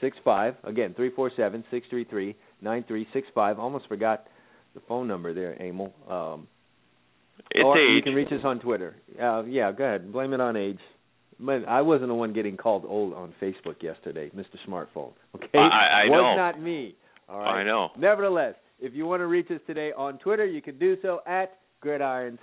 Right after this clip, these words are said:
Speaker 1: Studs. I'm in the midst of one of my rants, Emil. Uh, just went on a rant about Package Deal Guy. Do you know who Package Deal Guy is?
Speaker 2: Package Deal Guy is the coach that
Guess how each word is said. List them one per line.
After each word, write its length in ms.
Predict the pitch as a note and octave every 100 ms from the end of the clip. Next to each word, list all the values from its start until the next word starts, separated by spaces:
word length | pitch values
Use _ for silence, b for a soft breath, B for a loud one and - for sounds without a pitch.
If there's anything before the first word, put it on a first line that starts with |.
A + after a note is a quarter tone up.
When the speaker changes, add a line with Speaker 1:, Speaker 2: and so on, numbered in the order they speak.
| _
Speaker 1:
Studs. 380 | F#3 F3+ E3+ D3
I'm 200 | C#3+ C3
in 80 | B2
the 80 |
midst 340 | A#2+ C#3 C#3 -
of 100 | A#2+
one 200 | B2+ B2+
of 80 | A#2
my 160 | G#2+
rants, 500 | G2 A2 D3 E3 D#3 _ -
Emil. 380 | C#3 C3+ B2 - B B -
Uh, 160 | A#2
just 240 | B2 E3 -
went 140 | D#3
on 100 | D3
a 80 | B2+
rant 260 | C3 C#3 B2+
about 340 | A#2 B2 -
Package 460 | D3 C#3 - A#2 G2+
Deal 180 | B2 A2
Guy. 240 | A2 A2
Do 80 | G#2
you 80 | C#3+
know 220 | F3 F3+
who 40 | E3
Package 360 | D#3+ D#3 D3 -
Deal 200 | D3 C#3
Guy 280 | C#3 C3+ C3+
is? 200 | C3+ C3 _ _ - -
Speaker 2:
Package 480 | - B2 D#3+ F3+ C3+
Deal 220 | B2+ A#2
Guy 240 | G#2+ A2 G#2+ G2+
is 60 |
the 60 | G#2+
coach 280 | - A#2+ A#2
that 140 | -